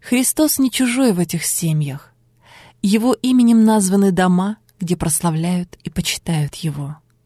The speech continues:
Ангелы с удовольствием бывают в доме, где безраздельно властвует Бог, где дети научены уважать религию,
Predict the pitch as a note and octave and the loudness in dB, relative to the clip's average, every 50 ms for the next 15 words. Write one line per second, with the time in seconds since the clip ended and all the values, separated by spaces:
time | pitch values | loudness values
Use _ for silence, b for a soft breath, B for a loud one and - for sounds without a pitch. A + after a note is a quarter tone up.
0 | _ _ _ _ _ _ _ _ _ _ _ _ _ _ _ _ _ _ _ _ | _ _ _ _ _ _ _ _ _ _ _ _ _ _ _ _ _ _ _ _
1 | _ - F#3+ G3 G3 G3 F#3 G3 F#3 F#3 F3+ - F#3 F3+ G3 F#3 G3 C#4 D4+ - | _ 0 2 4 4 4 4 4 2 2 2 0 0 2 0 2 0 -2 -2 -2
2 | - - - A#3 A3+ A3+ G#3 G#3+ G3+ A3 G#3+ G#3+ G3+ F3+ F3 E3+ D#3+ A3 B3 B3+ | -4 -4 0 2 2 4 4 4 2 2 2 2 2 0 -2 0 0 0 2 2
3 | B3 A3+ A3 G#3+ B B B B B B G#3 F#3 G#3+ F#3+ A3+ G#3 A3 G#3+ A3 G#3 | 2 0 0 -2 B B B B B B 0 0 2 2 2 2 2 2 2 0
4 | F#3+ G3+ C4+ D4+ C#4+ C#4 C4+ B3+ G#3 G#3 G#3 G#3+ A3 G#3 - - - F#3+ G#3 G#3 | 0 0 0 0 2 0 0 0 0 0 0 0 2 0 -2 -4 -2 -2 0 0
5 | F#3 F3+ E3+ E3+ F3+ E3 D3 C#3+ - _ _ _ B B B B B B B - | 0 -2 -2 -2 -2 -2 -2 -6 -10 _ _ _ B B B B B B B 0
6 | G#3 A3+ A3+ B3 A3 G#3+ C4 B3 - B3 A#3+ A#3+ A#3+ A#3+ A#3+ A3+ - A#3 A#3 A#3 | 2 2 2 2 2 0 -2 -2 0 2 2 4 4 4 2 0 2 2 2 2
7 | A3 - A3+ A3+ A#3 A3 G3+ G3+ A3+ G3+ F#3 - G3 G3+ G3+ G3+ F3+ D3 D3+ D#3 | 2 0 0 2 2 2 2 2 0 0 0 0 0 2 2 2 0 0 -2 -4
8 | D3 C3 E3 | -4 -4 -8